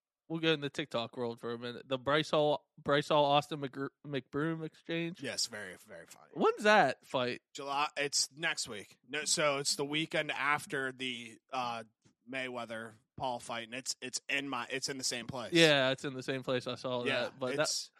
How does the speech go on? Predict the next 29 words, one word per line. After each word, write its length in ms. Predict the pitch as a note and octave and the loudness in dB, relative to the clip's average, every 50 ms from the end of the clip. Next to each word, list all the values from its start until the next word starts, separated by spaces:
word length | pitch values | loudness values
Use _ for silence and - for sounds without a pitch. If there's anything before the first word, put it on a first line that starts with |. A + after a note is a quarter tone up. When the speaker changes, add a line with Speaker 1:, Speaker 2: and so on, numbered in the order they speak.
| - | -10
Speaker 2:
that 240 | A#2+ B2 B2+ C3+ - | -6 -6 -6 -4 -4
Saturday, 420 | - - B2+ A#2 A#2 G#2+ G#2 G2 G2 | -4 -4 -4 -4 -6 -6 -10 -12 -12
I 40 | |
think. 240 | F#2+ G#2+ - G#2+ G#2 _ _ - | -14 -14 -16 -20 -20 _ _ -2
Speaker 1:
that 220 | C#3+ D#3 F3+ F3 | 2 2 2 2
shit 220 | - - F3+ C#3 - | 0 -2 -2 -2 -2
was 240 | C3+ C3+ B2+ C3 B2 | -4 -8 -8 -10 -12
nuts. 840 | C3 C3+ C3+ C3+ C#3 C#3 C#3 C3 C3 A#2 A2 - - - - - | -12 -12 -12 -10 -8 -4 -2 0 0 0 -2 -4 -8 -12 -14 -10
Speaker 2:
Dude, 200 | - C#4+ D4+ B3 - - | -6 -6 -6 -6 -4 -2
it, 140 | G#3 A3 F#3+ _ - | -2 -2 -2 _ -2
it's 240 | G3 G3 - - G#3 | -2 0 2 2 4
like 320 | G3+ F#3+ F#3 F3 - - _ _ _ _ _ _ _ _ _ _ _ _ _ _ _ _ _ _ _ _ _ _ _ _ _ _ _ _ _ - | 4 4 2 0 -4 -10 _ _ _ _ _ _ _ _ _ _ _ _ _ _ _ _ _ _ _ _ _ _ _ _ _ _ _ _ _ 0
everybody 520 | D#3 E3+ F#3 F3+ G#3 G#3 G3 G3+ G3 F#3+ F#3+ | 2 2 4 6 6 6 8 8 8 8 4
just 220 | D#3 E3 D#3 - | 2 -2 -4 -4
wants 160 | F3+ E3+ - - | -4 -4 -4 -4
to 60 | E3+ | -4
fight 280 | - - F#3 G3+ A3 A3 | 0 2 4 4 4 2
each 160 | F3 - E3 | -2 -2 -4
other 180 | C#3 B2+ B2+ | -4 -4 -6
because 300 | B2+ C#3 C3+ - - D3 | -6 -8 -8 -6 -6 -4
that's 240 | C#3+ D3 D3+ D3+ - E3 | -4 -2 -2 -2 -4 -4
where 60 | D#3+ | -4
the 100 | D#3+ D#3 | -4 -2
money's 360 | D#3 D#3+ F#3 G3+ G3 D#3+ C3+ | 0 0 2 2 2 0 -2
at 160 | C#3+ B2 A#2 A2+ | -2 -4 -4 -6
right 180 | A#2+ A#2 A2+ G#2+ | -8 -10 -12 -12
now. 260 | G2+ F#2+ F2+ F2 - _ | -16 -18 -18 -20 -14 _
Speaker 1:
Oh, 160 | - B2+ A#2 A2 | -6 -6 -4 -4
yeah. 320 | G#2+ G#2+ A2 G2 G#2+ A#2+ | -4 -4 -4 -6 -6 -8